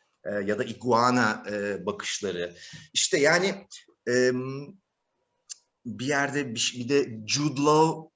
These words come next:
galiba papağan çalışmıştı bir yerde falan. O da, o da enteresan. Em,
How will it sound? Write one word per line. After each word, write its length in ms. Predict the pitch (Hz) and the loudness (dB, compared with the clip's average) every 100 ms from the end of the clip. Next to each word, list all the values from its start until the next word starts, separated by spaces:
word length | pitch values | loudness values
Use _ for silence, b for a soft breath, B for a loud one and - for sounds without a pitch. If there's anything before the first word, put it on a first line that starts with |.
| - | -6
galiba 440 | 135 131 135 127 | 0 2 4 2
papağan 460 | - 123 127 123 127 | 2 -4 0 2 2
çalışmıştı 680 | 123 107 98 - 95 - 90 | 0 -4 -8 -10 -8 -10 -10
bir 60 | 90 | -12
yerde 340 | 85 82 95 | -10 -10 -10
falan. 440 | 98 98 92 110 - | -6 -6 -6 -8 -6
O 140 | 143 | 2
da, 220 | 165 139 B B B | 4 4 B B B
o 140 | 151 | 4
da 60 | 165 | 4
enteresan. 760 | 139 - 113 101 - 147 196 B B B - | 4 2 -2 -2 -2 -2 -4 B B B 0
Em, 680 | 131 135 139 143 147 147 | 2 2 0 -6 -6 -8